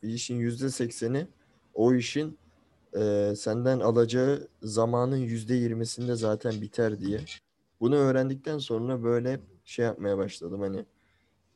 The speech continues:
beş saatlik yapacağım bir işi hissediyorum. Bir günümü ayıracağım ona. Bir günümü on iki saatimi ayıracağıma ayırıyorum üç saatimi.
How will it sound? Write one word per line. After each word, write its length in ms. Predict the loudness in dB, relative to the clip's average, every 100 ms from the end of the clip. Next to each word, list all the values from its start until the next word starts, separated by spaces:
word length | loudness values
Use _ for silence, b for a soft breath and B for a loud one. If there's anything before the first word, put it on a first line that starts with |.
| _
beş 340 | -18 -4 0 0
saatlik 480 | 0 -2 -2 -4 -2
yapacağım 480 | -2 -2 -4 -2
bir 80 | -4
işi 260 | -6 -6 -10
hissediyorum. 920 | -12 -14 -14 -10 -4 -2 -2 -2 -4
Bir 60 | -6
günümü 320 | -4 -2 -2
ayıracağım 460 | 0 -2 -4 -6
ona. 260 | -6 -6 -6
Bir 120 | -8
günümü 240 | -6 -6 -2
on 180 | -2
iki 160 | -4 -6
saatimi 320 | -6 -4 -4
ayıracağıma 540 | -4 -4 -4 -4 -4 -8 b b b _
ayırıyorum 480 | 0 2 2 0 0
üç 140 | -4
saatimi. 520 | -2 -2 -2 -4 -8